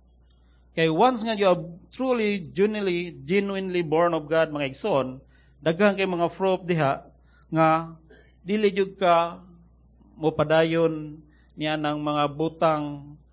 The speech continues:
nga dili kahimutan sa Ginoo. Although lain-lain kay process man ni sa migsoon, dili man ni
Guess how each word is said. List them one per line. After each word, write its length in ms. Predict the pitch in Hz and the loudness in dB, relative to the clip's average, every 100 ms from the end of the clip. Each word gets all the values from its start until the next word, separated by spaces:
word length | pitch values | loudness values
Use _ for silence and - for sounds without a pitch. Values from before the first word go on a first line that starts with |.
| _ _ | _ _
nga 480 | 160 151 147 139 143 143 _ _ _ _ | -8 -2 0 -2 -4 -16 _ _ _ _
dili 480 | 147 156 160 151 - | -6 -2 -2 -4 -2
kahimutan 640 | 151 147 147 147 151 143 | -2 0 -2 -2 -4 -4
sa 160 | 147 135 | -6 -6
Ginoo. 480 | 135 139 135 123 - - _ _ _ _ - | -4 -4 -4 -6 -12 -20 _ _ _ _ -2
Although 240 | 170 226 | 6 8
lain-lain 560 | 214 185 190 202 220 214 - | 8 6 6 4 4 2 -2
kay 160 | 185 | 0
process 480 | 175 196 214 233 226 | 4 6 6 6 2
man 80 | 220 | 2
ni 80 | 214 | 2
sa 80 | 214 | 2
migsoon, 400 | 214 - 214 190 | 2 2 2 2
dili 240 | 175 190 | 2 2
man 160 | 196 | 0
ni 80 | 190 | 0